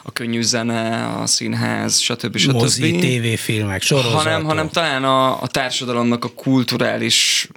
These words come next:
Speaker 1: nem tudom, beágyazottságát, vagy a kulturális mintáit,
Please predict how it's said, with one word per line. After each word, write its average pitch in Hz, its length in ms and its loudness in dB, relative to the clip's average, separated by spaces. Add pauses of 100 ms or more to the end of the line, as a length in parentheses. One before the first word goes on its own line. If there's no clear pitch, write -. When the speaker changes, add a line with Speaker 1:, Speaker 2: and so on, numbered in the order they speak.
(120)
Speaker 1:
nem 110 260 -2
tudom, 113 260 -2
beágyazottságát, 117 1040 -2
vagy 113 100 -6
a 110 60 0
kulturális 120 680 0
mintáit, 131 720 0